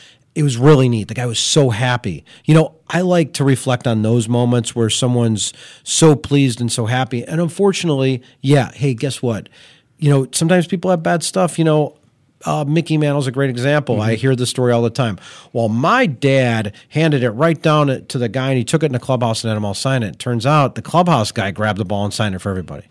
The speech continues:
Speaker 2: Sure.
Speaker 1: You know, you don't like to see that. The ones, there's always this in-between, too. It's kinda like we have heaven and hell, and then we have the in-between.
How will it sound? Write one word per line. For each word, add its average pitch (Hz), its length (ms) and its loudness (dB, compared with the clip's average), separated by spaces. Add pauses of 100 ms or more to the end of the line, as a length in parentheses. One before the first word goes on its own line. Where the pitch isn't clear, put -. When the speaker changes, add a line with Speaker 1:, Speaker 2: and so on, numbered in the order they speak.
Speaker 2:
Sure. 107 460 -4
Speaker 1:
You 170 100 2
know, 185 240 4
you 170 140 0
don't 180 300 -2
like 165 160 -4
to 139 80 -6
see - 160 -2
that. 160 280 -2 (260)
The 160 100 6
ones, 185 380 4
there's 165 200 6
always 175 380 4
this 143 160 0
in-between, 139 560 0
too. 135 180 -2
It's 107 140 -4
kinda 127 320 -2
like 110 280 -4
we 113 100 -4
have 101 160 -6
heaven 131 340 -4
and 107 120 -6
hell, 123 280 -2
and 117 100 -2
then 113 80 -2
we 110 120 -2
have 98 200 -4
the 113 140 -2
in-between. 117 520 -2